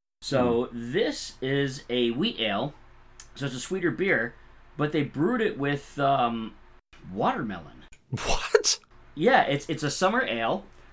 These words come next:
Speaker 1: um, and it's only four point four percent by alcohol, uh, alcohol by volume. So it's pretty much just a nice summer, just chilling and refreshing beer. And, um, so it was hot today, so I decided to try this out. And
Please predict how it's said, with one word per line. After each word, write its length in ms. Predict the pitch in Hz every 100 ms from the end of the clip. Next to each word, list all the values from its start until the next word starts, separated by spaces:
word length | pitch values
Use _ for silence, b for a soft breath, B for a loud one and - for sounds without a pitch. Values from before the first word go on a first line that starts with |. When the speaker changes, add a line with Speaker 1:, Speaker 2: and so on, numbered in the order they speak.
| b -
Speaker 1:
um, 500 | 123 113 110 113 120
and 180 | 139 135
it's 240 | 139 -
only 200 | 151 156
four 180 | - 208
point 220 | 208 156 -
four 220 | 180 185
percent 340 | 151 175 143
by 220 | 123 117 -
alcohol, 480 | 151 226 135 110 104
uh, 200 | 113 107
alcohol 320 | 127 135 139 143
by 160 | 127
volume. 580 | 107 185 160 101 98 - - -
So 180 | - 165
it's 100 | 160 -
pretty 180 | 302 285
much 220 | 185 -
just 180 | 165 151
a 40 |
nice 240 | 135 156 -
summer, 340 | 170 156 151
just 220 | 127 120
chilling 460 | - 175 151 151 131
and 220 | 104 101 b b - -
refreshing 540 | - 156 139 185 135
beer. 360 | 123 143 175 - _ _ _ _ _ -
And, 500 | 131 127 123 123 123
um, 680 | 123 120 117 117 113 113 104
so 120 | - 143
it 60 | 151
was 140 | -
hot 240 | 165 233 -
today, 240 | 107 104
so 200 | - 113
I 80 | 117
decided 320 | 117 131 117
to 60 | 147
try 160 | 123
this 180 | 101 98
out. 260 | 156 175 110
And 340 | 110 104